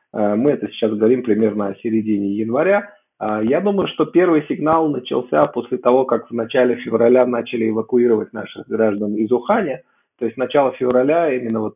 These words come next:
там, если не ошибаюсь, пятого-шестого февраля были эти рейсы с эвакуацией. И с этого момента я начал очень внимательно следить за тем, что происходит у нас в Узбекистане, в Казахстане особенно, потому что они сейчас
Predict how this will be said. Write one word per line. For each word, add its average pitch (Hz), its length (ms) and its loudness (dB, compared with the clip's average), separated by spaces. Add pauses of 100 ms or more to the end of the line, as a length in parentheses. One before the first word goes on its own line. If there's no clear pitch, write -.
там, 104 240 -6
если 113 240 -6
не 113 80 -4
ошибаюсь, 117 360 -6
пятого-шестого 113 800 -2
февраля 127 520 0
были 110 300 0
эти - 180 -4
рейсы 190 400 -2
с - 160 -14
эвакуацией. 117 600 -2 (380)
И 123 280 2
с 120 100 -8
этого 139 240 0
момента 131 380 0
я 123 140 2
начал 123 300 -4
очень 113 280 -6
внимательно 117 680 -4
следить 110 300 -2
за 110 100 2
тем, 113 240 -4
что - 180 -10
происходит 110 600 -6
у 120 60 -6
нас 87 220 -4
в - 60 -14
Узбекистане, 120 680 -8
в - 80 -12
Казахстане 127 680 -2
особенно, 113 400 -6
потому 110 280 -6
что - 160 -14
они 113 160 -6
сейчас - 280 -12